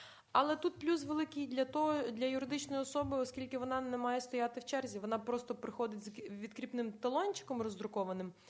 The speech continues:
і все, і, е, підходить до того реєстратора, який здійснив її запис на прийом.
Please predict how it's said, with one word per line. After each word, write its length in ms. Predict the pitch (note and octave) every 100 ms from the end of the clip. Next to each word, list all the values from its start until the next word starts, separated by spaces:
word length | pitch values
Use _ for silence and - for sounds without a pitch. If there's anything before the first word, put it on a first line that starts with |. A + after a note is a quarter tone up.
| - -
і 80 | C#4+
все, 380 | C#4+ F#4+ F#4+ D#4+ -
і, 240 | A#3+ B3+
е, 300 | B3+ B3 A#3+ A#3+ - _
підходить 460 | - - D#4 E4 B3+
до 100 | B3
того 280 | C4+ B3+ B3+
реєстратора, 540 | B3 B3+ B3+ B3+ B3
який 380 | G#3+ A#3 A#3 A3+
здійснив 480 | F#3+ A3 - A#3 A3+
її 180 | A3 G#3
запис 420 | G3+ G#3+ G#3+ -
на 80 | G#3
прийом. 360 | - F3+ F3+